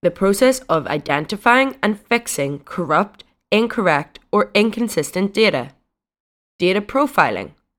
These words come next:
categorizing and documenting the structure of source data to ensure its content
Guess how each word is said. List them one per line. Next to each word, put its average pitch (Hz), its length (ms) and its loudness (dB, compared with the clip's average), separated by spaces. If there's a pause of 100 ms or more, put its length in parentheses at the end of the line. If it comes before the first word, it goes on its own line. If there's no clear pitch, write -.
(360)
categorizing 269 800 2
and 285 100 -2
documenting 175 760 -2
the 151 100 -2
structure 233 720 -4 (280)
of 165 200 0
source 180 440 0
data 147 380 -2 (280)
to - 180 0
ensure 226 460 4
its 262 180 0
content 156 580 -2